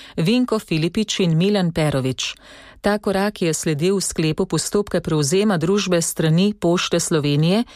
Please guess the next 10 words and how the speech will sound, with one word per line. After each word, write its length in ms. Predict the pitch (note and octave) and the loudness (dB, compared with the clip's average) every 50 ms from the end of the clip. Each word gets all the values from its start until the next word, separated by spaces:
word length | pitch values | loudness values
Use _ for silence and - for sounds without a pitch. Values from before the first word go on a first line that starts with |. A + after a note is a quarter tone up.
| - - - - | -20 -20 -8 -2
in 160 | - G#3 G3+ | 0 0 0
odraža 580 | F#3+ E3 F3 D#3+ D3+ D3+ D#3 D3+ - G3+ G3 F#3+ - | 0 0 0 0 0 2 0 0 0 0 -2 -2 -2
lastniško 680 | E3 E3 D#3 - - - G3 G3+ G#3 - - - F3 | -2 -2 -2 -2 -2 -2 0 0 0 -2 -2 -4 -4
spremembo. 680 | E3 - - - E3+ D#3+ E3 E3 D#3 D3 C3 B2+ B2 - - _ _ _ _ - - - - - - - | -4 -4 -4 -2 0 2 2 2 2 2 2 0 -2 -4 -6 _ _ _ _ -20 -20 -18 -18 -16 -6 -2
Novak 560 | F3 F3 E3 D#3+ C#3+ D3+ F3 A#3+ C4+ - - | 0 0 0 2 2 2 0 0 -2 -2 -2
je 240 | F#3 D#3 D#3 D3+ C#3 | 0 0 2 0 0
generalni 540 | C3+ D3 D#3 D#3+ D3+ D3+ D3+ E3+ G3+ G#3+ G#3+ | 0 0 0 2 2 2 2 2 2 2 2
direktor 460 | F#3 F3 F#3+ G#3+ A3+ - - A#3 A3 | 2 2 0 0 0 0 -2 -2 -2
Pošte 420 | - - F#3 F3+ F3+ - - G3 F#3 | 0 0 0 0 0 0 0 -2 0
Slovenije, 680 | - - G#3 F3+ F#3 F3 D#3 D3+ C#3+ C3+ C3 B2+ | 2 0 0 2 2 2 2 2 2 2 2 0